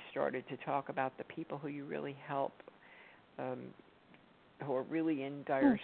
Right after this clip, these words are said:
Speaker 2: sure.
Speaker 1: straits.
Speaker 2: Mm-hmm. Well, approximately, we're actually getting ready to be coming up on our tenth anniversary, um, next year. And the way we got started is that, uh, Doctor John McGilligot, um, he's pretty in-, we call him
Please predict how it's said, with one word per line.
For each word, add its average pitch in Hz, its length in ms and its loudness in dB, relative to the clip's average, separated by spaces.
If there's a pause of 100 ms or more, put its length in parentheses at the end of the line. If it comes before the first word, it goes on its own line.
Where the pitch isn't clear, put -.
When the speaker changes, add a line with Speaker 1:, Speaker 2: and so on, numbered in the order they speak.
Speaker 2:
sure. 254 120 4
Speaker 1:
straits. 139 280 0 (420)
Speaker 2:
Mm-hmm. 196 340 10 (1120)
Well, 226 380 12 (480)
approximately, 311 800 6
we're 208 80 6
actually 220 300 2
getting 240 240 -4
ready 226 120 -2
to 190 80 -2
be 196 160 -8
coming 202 220 4
up 208 120 0
on 196 100 4
our 180 220 4
tenth 226 220 6 (160)
anniversary, 208 720 8 (380)
um, 196 240 6 (140)
next 208 360 6
year. 208 340 10 (520)
And 220 720 12 (140)
the 226 80 8
way 240 240 12
we 285 100 8
got 311 260 8
started 202 460 10
is 185 100 2 (100)
that, - 120 -4 (380)
uh, 175 120 -2
Doctor 208 320 10
John 208 220 12
McGilligot, 185 580 10 (300)
um, 190 120 -2
he's 190 240 2 (440)
pretty 220 220 8
in-, 214 200 6
we 196 80 2
call 202 180 8
him 185 80 6